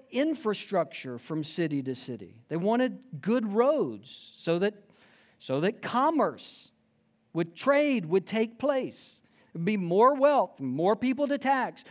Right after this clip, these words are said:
So they wanted easy routes for trade and commerce to take place. They, they also wanted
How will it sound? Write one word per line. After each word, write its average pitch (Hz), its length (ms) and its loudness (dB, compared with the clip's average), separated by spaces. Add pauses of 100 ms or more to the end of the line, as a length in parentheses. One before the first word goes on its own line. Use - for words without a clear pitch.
(140)
So 233 120 -2
they 247 80 2
wanted 233 320 0 (320)
easy 302 540 4
routes 247 920 0 (500)
for 233 140 0
trade 269 440 2
and 277 140 0
commerce 247 540 0
to 196 120 -2
take 156 300 -4
place. 170 220 -2
They, - 140 -8 (640)
they 165 180 4
also 175 480 2
wanted 226 400 0